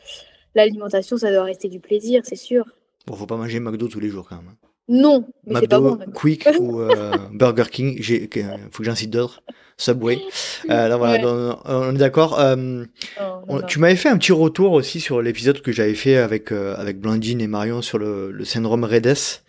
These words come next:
Speaker 1: Ouais.
Speaker 2: Euh, on en avait parlé un petit peu en off tous les deux. Euh, il me semble que tu voulais faire passer, euh, un petit message à l'époque. Euh, je sais pas si tu t'en rappelles.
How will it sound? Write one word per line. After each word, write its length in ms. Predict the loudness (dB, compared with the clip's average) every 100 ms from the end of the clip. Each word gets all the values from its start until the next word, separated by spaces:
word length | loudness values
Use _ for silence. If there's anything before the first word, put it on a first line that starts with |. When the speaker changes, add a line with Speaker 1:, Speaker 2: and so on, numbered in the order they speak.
| -20 -20 -12 -6
Speaker 1:
Ouais. 160 | -4
Speaker 2:
Euh, 440 | -2 -2 -2 -2 -2
on 140 | -4
en 100 | -4
avait 200 | 0 0
parlé 280 | 2 4 4
un 60 | 2
petit 140 | -2
peu 80 | -4
en 120 | -2
off 140 | -2 -2
tous 140 | -2
les 140 | -2 0
deux. 300 | 2 4 4
Euh, 680 | 2 2 4 4 4 2 0
il 80 | -4
me 60 | -8
semble 180 | -8
que 60 | -6
tu 60 | -2
voulais 140 | -2
faire 180 | -2 -4
passer, 460 | -2 -2 0 4 4
euh, 420 | 4 2 -2 -4
un 60 | -8
petit 180 | -6 -4
message 400 | -2 0 2 2
à 60 |
l'époque. 480 | 0 0 -2 -6 -20 _ -20 -20 -20 _ -4
Euh, 160 | -4
je 40 | -4
sais 60 | -2
pas 100 | -2
si 100 | -2
tu 80 |
t'en 120 | -2 0
rappelles. 440 | 0 0 -2